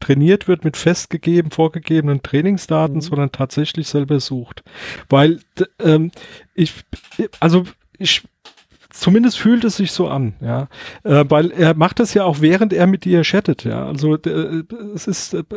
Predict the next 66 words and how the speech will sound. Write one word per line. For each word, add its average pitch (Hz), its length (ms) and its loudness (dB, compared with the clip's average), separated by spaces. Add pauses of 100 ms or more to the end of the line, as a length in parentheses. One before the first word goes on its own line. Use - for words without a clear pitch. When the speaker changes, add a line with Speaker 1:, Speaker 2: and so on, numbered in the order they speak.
(600)
Speaker 1:
hast 151 160 2
ja 185 80 2
bei 170 140 2
dir 165 180 4
jetzt 170 220 2
eben 160 200 2
auch 143 200 2
gehabt, 170 340 2
ne, 143 220 2
d-, 156 160 -2
D 160 160 2
S 151 120 2
G 160 140 2
V 147 120 0
O, 165 180 0
dann 165 120 4
hast 151 200 0
du 165 40 2
ihn 156 60 2
drauf 143 220 -2
aufmerksam 165 560 0
gemacht, 156 100 0
„Nee, 156 180 2
das 151 200 0
hat - 160 -4
jetzt - 280 -6 (300)
nichts - 220 0
mit 175 100 4
dem 170 40 -2
S 165 160 2
D 165 120 2
M 160 140 4
zu - 100 -6
tun, 170 260 0
das 151 140 4
ist 156 180 -2
jetzt, - 280 -2
äh, 143 240 2 (400)
D 147 80 6
S 151 140 2
G 160 120 4
V 143 160 2
O.“ 160 340 0 (320)
Äh, 160 240 4
der, - 200 -4
der 135 200 0
hat 139 140 0
dann 175 140 4
schon 180 240 0
Zeug - 400 0
rausgesucht. 123 720 0
Also, 135 200 0 (200)
ob 139 200 -4
er 160 80 4
das 151 200 2
jetzt - 180 -2
nur 165 160 4
aus, 165 240 -2
äh, 180 120 2
schon 143 280 0 (460)
bestehenden 156 480 2
Trainingsdaten 175 680 2
raus, 156 220 2
ich 147 160 -4
hab - 160 -2
halt 165 120 2